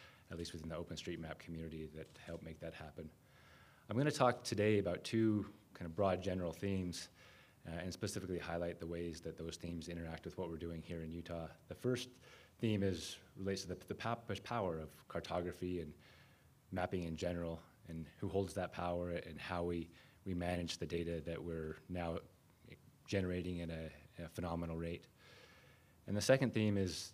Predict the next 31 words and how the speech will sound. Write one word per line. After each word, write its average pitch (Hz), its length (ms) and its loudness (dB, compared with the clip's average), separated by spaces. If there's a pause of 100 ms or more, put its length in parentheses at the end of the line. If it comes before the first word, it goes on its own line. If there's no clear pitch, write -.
the 98 60 -2
way 98 120 6
we 98 80 4
think 95 180 -2
about 90 200 2
context - 720 -4 (140)
in, 85 400 -4
in 95 80 -8
how 87 200 0
we 82 280 -2 (140)
often, 85 460 -6
often 82 320 -6
show 107 420 4 (680)
and, 85 280 -2 (400)
and 87 100 -6
demonstrate 87 480 0
place, 87 440 0 (200)
uh, 78 200 -8
in 90 100 -4
the 85 80 0
maps 85 320 -2
that - 120 -8
we 73 100 -8
create, - 540 -10
and - 100 -12
how 78 160 -6
the, 76 160 -6
im-, 85 160 -6 (180)
important 85 480 -2
it - 20 -2
is 78 220 -4